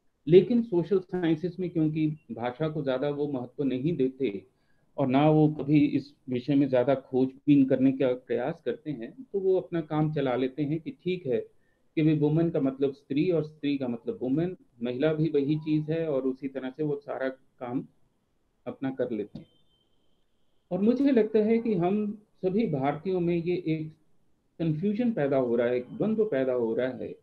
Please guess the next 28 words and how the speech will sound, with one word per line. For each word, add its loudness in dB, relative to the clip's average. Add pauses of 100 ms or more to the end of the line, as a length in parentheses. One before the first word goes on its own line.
(460)
कि 0
हमारी -2
जो 2 (300)
परंपरागत -2 (100)
शब्द -4
हैं, -4 (320)
व्यापक 0
शब्द -6
हैं, -4 (460)
उनके 2
अर्थ -2 (120)
और -2
जो 4
हमारे 0
ऊपर, 0
अ, -10 (1900)
constitutionally -2
लाए 2
जा 2
रहे 0
जो -2
शब्द -8
हैं, -6
उनको 0
हमें -2
तालमेल -2
बिठाने -6
में -6